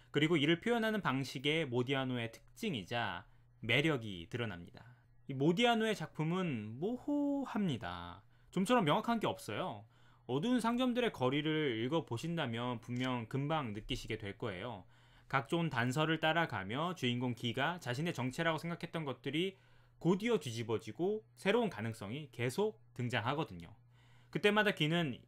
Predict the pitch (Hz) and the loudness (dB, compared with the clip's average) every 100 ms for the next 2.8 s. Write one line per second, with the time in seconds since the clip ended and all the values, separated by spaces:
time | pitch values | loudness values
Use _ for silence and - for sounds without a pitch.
0 | - 123 131 117 107 131 143 - 151 151 | -10 -4 0 0 0 0 0 0 -2 2
1 | 151 151 147 160 160 190 175 127 120 120 | 2 2 -2 -2 2 2 2 0 -2 -4
2 | 101 - 135 143 139 101 - - | -8 -6 -6 -6 -8 -8 -12 -20